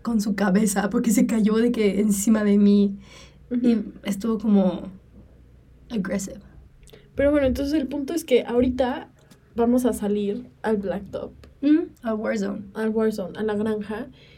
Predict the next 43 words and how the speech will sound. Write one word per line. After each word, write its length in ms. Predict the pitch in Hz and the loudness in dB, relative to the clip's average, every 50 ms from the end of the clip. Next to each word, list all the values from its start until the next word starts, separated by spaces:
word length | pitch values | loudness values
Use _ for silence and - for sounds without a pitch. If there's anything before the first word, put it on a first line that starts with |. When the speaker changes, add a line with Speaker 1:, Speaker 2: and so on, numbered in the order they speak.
| - - - | -20 -8 -2
Speaker 2:
Y 140 | 240 269 254 | 0 2 2
vamos 260 | 277 294 330 349 330 | 2 2 2 0 -4
a 60 | 254 247 | -4 0
tener 280 | 254 247 254 254 254 | 2 2 2 2 2
que 160 | 254 262 240 | 2 0 0
hacer 240 | 226 220 - - 233 226 | 0 0 -2 -2 -2 -2
eye 120 | 220 240 | -2 -4
contact 480 | - - 202 202 202 - - - - - | -4 -6 -6 -6 -8 -10 -12 -14 -8 -4
con 220 | - 214 220 214 | -4 -4 -2 2
todas 240 | 226 240 247 254 247 | 2 4 4 4 2
estas 260 | 226 220 - 220 214 | -2 -2 -4 -6 -6
personas. 500 | - - 185 190 - 208 208 - - - - - | -6 -8 -8 -8 -6 -8 -8 -8 -10 -14 -12 -4
Speaker 1:
En 100 | 247 247 | -2 0
el 160 | 247 240 220 - | 0 0 -2 -4
Transatlantic 800 | - 254 240 247 254 294 277 - 262 247 247 247 277 269 269 | -6 -6 -4 -4 -4 -4 -4 -4 -2 -2 -2 -2 -2 -4 -4
Trade 260 | - - 226 226 233 | -6 -6 -6 -4 -4
of 60 | 233 233 | -4 -4
Miradas. 640 | 233 233 226 220 208 190 - - - - - - - | -4 -4 -4 -6 -6 -8 -10 -12 -16 -18 -14 -6 -4
Speaker 2:
Exacto. 400 | 233 240 - 226 208 208 - - | -4 -2 -2 -4 -4 -4 -4 -6
Entonces, 540 | - 220 220 - 247 240 240 247 240 240 240 | -6 -4 0 2 2 4 8 8 8 8 6
igual 320 | - 220 220 233 208 220 240 | 2 -4 -2 0 2 2 2
nos 120 | 240 220 214 | 2 2 0
vamos 180 | 220 214 226 226 | -2 -2 -2 -4
a 80 | 214 | -6
traumar. 420 | 208 202 202 202 202 202 196 - - | -4 -4 -2 -2 -2 -2 -4 -2 2
Pero 140 | 262 254 254 | 4 4 4
aparte 260 | 254 277 277 302 - | 4 2 0 -2 -2
está 160 | - - 269 | -2 0 2
grave 320 | 254 254 247 240 247 247 254 | 2 4 4 6 6 6 4
porque 320 | 254 247 240 - 220 214 | 4 2 2 2 2 2
nos 160 | 214 220 214 | 2 0 -2
cagamos 340 | - 220 220 233 269 285 285 | -2 -2 -2 -2 -2 0 0
de 100 | 254 208 | 0 0
risa 280 | 202 233 247 - 190 - | 2 0 -2 -4 -6 -8
cuando 200 | - 208 220 220 | -8 -8 -6 -6
estamos 260 | - 220 226 240 240 | -4 -2 -2 0 4
en 60 | 294 | 4
Speaker 1:
Ah, 60 | 330 302 | 6 6
Speaker 2:
su 60 | - | 6
Speaker 1:
sí, 40 | - | 4
Speaker 2:
presencia. 180 | 320 320 311 311 | 4 4 4 4
Speaker 1:
obviamente. 360 | 320 311 302 294 - 233 220 | 4 4 4 2 2 2 0
Somos 360 | - 285 277 302 302 294 | 2 4 4 4 2 0